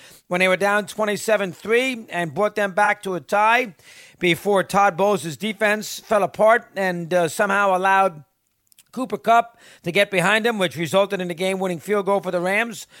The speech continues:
Uh, and then, of course, they used that to go win a Super Bowl. I mean, uh, but his performance in that game was superb. I mean, he's always had that intangible quality, his competitiveness, chip on his shoulder, things that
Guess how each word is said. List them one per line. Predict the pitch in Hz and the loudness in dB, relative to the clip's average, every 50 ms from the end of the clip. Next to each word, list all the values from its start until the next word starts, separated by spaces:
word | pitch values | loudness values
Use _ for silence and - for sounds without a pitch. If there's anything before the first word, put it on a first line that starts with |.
| - - - - - | -20 -20 -20 -16 -4
Uh, | - 160 165 160 165 165 | 0 2 2 4 4 2
and | 165 160 | 2 0
then, | 180 185 | 2 0
of | 185 143 - | 0 -2 -2
course, | - 202 185 147 | -2 -2 -2 -2
they | 180 175 | -2 -4
used | 175 190 196 147 190 | -2 -2 -2 0 2
that | 196 190 185 - | 2 2 2 0
to | - 170 | -6 -6
go | 147 175 180 | -2 0 0
win | 170 170 180 180 | 0 0 -2 -2
a | 175 160 | -2 -4
Super | - - 240 208 214 | -6 -6 -8 -8 -6
Bowl. | 180 214 226 226 240 240 233 | -2 0 0 0 -2 -4 -4
I | - 180 | -4 -2
mean, | 180 190 185 175 160 - _ _ - - - - | 0 0 0 0 -2 -6 _ _ -20 -20 -14 -4
uh, | - 170 170 170 170 135 - | 0 2 2 2 2 0 0
but | 165 185 180 170 | 2 2 4 4
his | 196 220 208 | 4 2 0
performance | 220 - 196 165 - 196 208 214 208 208 208 - - | 0 -6 -6 -6 -4 -2 0 0 0 0 -2 -4 -4
in | 208 196 | -4 -2
that | 196 190 180 - | 0 0 0 0
game | - 208 202 196 180 | -2 -4 -4 -2 -2
was | 165 147 | -4 -6
superb. | - - 143 - 196 220 226 233 233 202 | -6 -10 -8 -4 0 2 2 2 0 -2
I | 208 185 | -4 -2
mean, | 175 180 175 | -2 -2 0
he's | 180 185 180 143 196 | 0 -2 -2 0 0
always | 214 220 226 220 208 - | 0 2 2 0 0 0
had | 185 214 208 208 | 0 0 0 2
that | 190 175 | 0 0
intangible | 170 160 135 - 220 226 233 214 170 208 220 202 | 0 -4 -4 -4 -2 -2 -2 -2 -4 -4 -6 -6
quality, | - - 208 208 208 202 202 196 190 | -2 0 2 2 2 2 0 -4 -4
his | 180 151 - | -4 -6 -8
competitiveness, | - 151 135 - 220 240 247 214 190 214 175 175 202 202 196 165 - - _ _ - - - _ | -12 -14 -6 0 0 0 0 0 -4 -8 -6 -2 -2 -2 -2 -4 -8 -20 _ _ -20 -20 -20 _
chip | - - 269 262 262 247 | -2 0 0 2 2 2
on | 226 226 214 | 0 2 0
his | 202 175 | 0 -2
shoulder, | - - 214 208 196 196 180 190 190 185 180 | -2 0 2 2 2 2 2 0 -2 -2 -4
things | - - 240 247 247 214 - | -4 -4 -4 -4 -4 -4 -4
that | 220 190 160 - _ | -4 -4 -4 -6 _